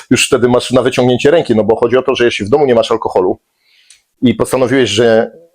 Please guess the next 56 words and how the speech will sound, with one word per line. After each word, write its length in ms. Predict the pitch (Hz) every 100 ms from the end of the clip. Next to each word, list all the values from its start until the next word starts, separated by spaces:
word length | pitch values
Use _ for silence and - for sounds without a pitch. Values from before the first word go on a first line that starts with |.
| -
nie 220 | 110 117
będziesz 340 | 127 135 104 -
pił 200 | 104 98
je, 200 | 113 113
i, 400 | 113 104 104 107 85 82
i, 100 | 110 95 _ _ _ -
i 40 |
że 120 | 117
się 120 | - 135
leczysz, 600 | 113 - 135 156 - _ _ _ _ _
no 80 | 101
to 120 | 101
jeśli 560 | 113 117 - 120 117 117 - _ _ 104
e, 200 | 101 101
wyjdziesz 340 | 113 123 127
na 80 | 123
spacer, 500 | - 110 - 110 139 - _
znaczy 200 | 117 -
właśnie 220 | 113 131
po 80 | 123
ten 120 | 117
alkohol, 340 | 117 - - 120
żeby 140 | 110
się 100 | 107
napić, 220 | 113 -
to 60 | -
trzeba 180 | - 113
wyjść. 300 | 104 78 -
Dlatego 260 | 101 110
się 140 | 107 110
często 300 | - 110 113
mówi, 160 | 104
„Dobra, 200 | 104 110
jeszcze 200 | 92 -
piętnaście 380 | - - 101 101
minut, 200 | 101 98
jeszcze 200 | 98 -
piętnaście, 320 | 104 107 98
jak 80 | 107
już 100 | 104
nie 80 | 107
można 200 | 104 104
wytrzymać”. 400 | 101 - 73 - _ - _ _
Natomiast 320 | 110 120 117 117
jakbym 180 | 113
poszedł 280 | 113 123 117
na 60 | 107
spacer 360 | - 117 113
w 40 | 101
mieście 340 | 110 120 113
i 80 | 101
poszedł 380 | 117 113 107 104
do, 200 | 107 101
do, 200 | 101 101
no, 120 | 104
no, 200 | 104 110